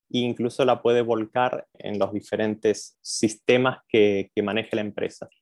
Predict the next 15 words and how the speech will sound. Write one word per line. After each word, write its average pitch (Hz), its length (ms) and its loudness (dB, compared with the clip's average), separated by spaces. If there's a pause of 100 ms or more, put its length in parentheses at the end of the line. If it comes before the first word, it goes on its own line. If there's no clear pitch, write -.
(140)
Este 120 120 -4
es 113 80 -4
un 131 80 2
emprendimiento 127 520 2
que 113 100 0
ya - 420 -2
tiene 127 260 0
grandes 127 480 -2
empresas 123 760 -6
como 104 420 -2
clientes, 143 840 -4
el - 60 -20
caso 104 260 0
de, 104 280 4 (540)
eh, 92 180 -16